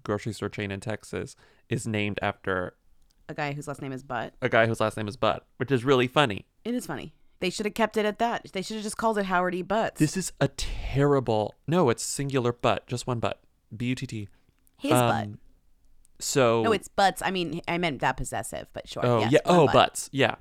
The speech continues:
Speaker 1: Yes.
Speaker 2: Yeah.
Speaker 1: Yes. Absolutely. I used to work at H E B, actually.
Speaker 2: Oh, did you?
Speaker 1: I did.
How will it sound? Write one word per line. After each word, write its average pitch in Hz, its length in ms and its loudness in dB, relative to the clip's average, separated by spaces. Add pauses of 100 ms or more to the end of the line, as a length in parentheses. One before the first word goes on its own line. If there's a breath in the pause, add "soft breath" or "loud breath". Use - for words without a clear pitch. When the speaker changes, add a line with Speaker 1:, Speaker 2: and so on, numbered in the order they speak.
Speaker 1:
Yes. - 280 -4
Speaker 2:
Yeah. - 140 -10
Speaker 1:
Yes. - 440 -2
Absolutely. - 440 -2
I - 40 -20 (340)
used 196 120 -8
to 165 60 -2
work 175 140 -4
at 131 60 0
H 107 180 -4
E 110 40 -8
B, 101 100 -4
actually. 101 440 -4 (520 soft breath)
Speaker 2:
Oh, 269 180 -4
did 269 200 -4
you? 381 240 -4 (140)
Speaker 1:
I 160 60 4
did. 175 220 4